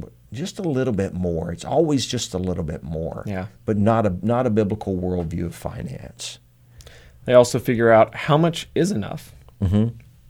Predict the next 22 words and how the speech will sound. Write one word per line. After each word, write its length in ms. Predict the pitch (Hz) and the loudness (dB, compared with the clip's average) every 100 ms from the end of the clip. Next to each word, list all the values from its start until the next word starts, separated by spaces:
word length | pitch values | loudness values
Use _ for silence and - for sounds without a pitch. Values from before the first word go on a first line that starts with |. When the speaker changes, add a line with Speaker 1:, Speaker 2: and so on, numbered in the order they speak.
| - | -20
Speaker 2:
since 280 | - 123 107 | -8 -6 -4
it's 160 | 107 117 | -4 -4
not 200 | 117 - | -4 -2
always 300 | 104 98 - | -2 -2 -6
just 120 | - | -10
about 340 | - 101 92 - | -2 0 -2 -6
having 280 | - 113 104 | -8 -4 -4
a 40 | |
little 80 | 104 120 | -4 -6
bit 40 | 98 | -6
more 220 | 113 117 | -6 -6
and 80 | 104 | -6
I'll 100 | 107 | -6
be 100 | 107 | -6
happy. 440 | 107 113 - - 98 | -2 -4 -4 -4 2
Speaker 1:
Right. 320 | 101 90 - - _ 107 | 4 2 -2 -12 _ -2
Speaker 2:
The 260 | 113 113 - | 2 2 0
materialism 920 | 117 - 151 147 123 110 95 92 - - | -2 4 8 10 8 6 2 -6 -10 -10
doesn't 380 | 110 123 120 120 | 2 4 4 2
bring 260 | 117 117 113 | 0 0 0
joy. 420 | 113 127 - - | 0 -2 -4 -6
Speaker 1:
Right. 320 | 101 95 82 | -2 -2 -2